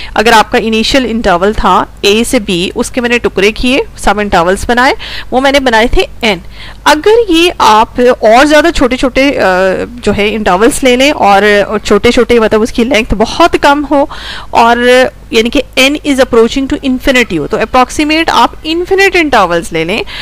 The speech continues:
और फिर लेने के बाद आप उसका Riemann sum find करें, यानी कि Riemann sum के ऊपर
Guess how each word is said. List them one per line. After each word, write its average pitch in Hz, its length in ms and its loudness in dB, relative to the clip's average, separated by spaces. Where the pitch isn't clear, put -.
और 285 200 4
फिर 349 300 0
लेने 254 360 2
के 269 120 -2
बाद 190 480 2
आप 285 380 4
उसका 277 240 -2
Riemann 254 460 0
sum 254 340 -2
find 143 320 -4
करें, - 260 -8
यानी 226 240 0
कि 285 100 0
Riemann 262 400 0
sum 277 240 2
के 277 120 -2
ऊपर 247 360 2